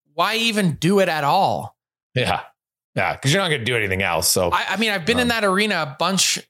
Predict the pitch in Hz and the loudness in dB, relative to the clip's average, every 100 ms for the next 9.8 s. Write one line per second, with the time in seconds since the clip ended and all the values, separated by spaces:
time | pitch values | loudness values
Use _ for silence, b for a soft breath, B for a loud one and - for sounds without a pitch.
0 | _ - - 165 165 143 123 - 180 151 | _ -18 -6 -2 0 0 -2 -2 0 2
1 | 156 170 165 180 156 147 160 143 156 208 | 2 2 -2 -2 0 0 -2 -2 0 2
2 | 202 175 151 131 - 147 165 214 190 190 | 2 2 0 -2 -2 -2 0 0 0 0
3 | 135 120 165 135 110 143 165 B B _ | 0 0 2 2 0 0 -2 B B _
4 | - 147 - - 113 98 95 156 165 160 | -4 -2 -2 -2 0 0 -2 0 0 -2
5 | 165 156 - 190 202 202 - 170 - 180 | -2 -2 0 0 0 -2 -2 -4 0 0
6 | 175 170 151 B B _ _ _ 165 165 | 2 0 -2 B B _ _ _ -4 -2
7 | 170 202 190 170 185 185 185 160 165 143 | 0 -2 -2 0 2 4 4 2 0 -2
8 | 147 170 180 143 139 139 131 127 127 - | 2 2 4 2 2 2 2 0 -4 -10
9 | _ _ _ - 160 143 120 160 | _ _ _ -6 -4 -2 -4 -8